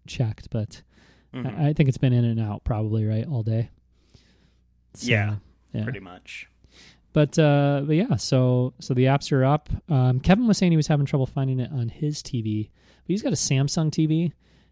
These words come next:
Speaker 1: and so it's not Roku, and it's not, like, Chromecast or whatever they call the Google version, you know, so it's a smart T V, but it's the Samsung one, which I'm sure is, uh, good quality, but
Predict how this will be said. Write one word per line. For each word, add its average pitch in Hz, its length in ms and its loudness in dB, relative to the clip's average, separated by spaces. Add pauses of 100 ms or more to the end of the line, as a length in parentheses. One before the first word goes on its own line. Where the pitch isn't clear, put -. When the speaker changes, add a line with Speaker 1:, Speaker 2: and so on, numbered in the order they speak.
(180)
Speaker 1:
and 123 260 2
so 139 120 0
it's 135 100 -2
not 147 240 2
Roku, 123 640 4
and 117 80 0
it's - 160 -4
not, 127 180 0
like, 123 340 -6
Chromecast 120 920 -2
or 110 240 -4 (160)
whatever 113 260 -2
they 110 120 -4
call 113 200 -6
the 107 120 -6
Google 110 320 -4
version, 110 580 -6 (380)
you 127 100 -2
know, 110 240 0
so 110 340 -4 (540)
it's - 160 -6
a - 20 -2
smart 127 220 0
T 131 100 -2
V, 120 120 0
but 117 120 0
it's - 160 -4
the - 120 -4
Samsung 117 460 -4
one, 110 200 -4
which - 340 -8
I'm 139 100 -4
sure 131 200 -2
is, - 240 -4 (140)
uh, 123 120 -2
good 123 200 2
quality, 123 340 2
but 113 220 -4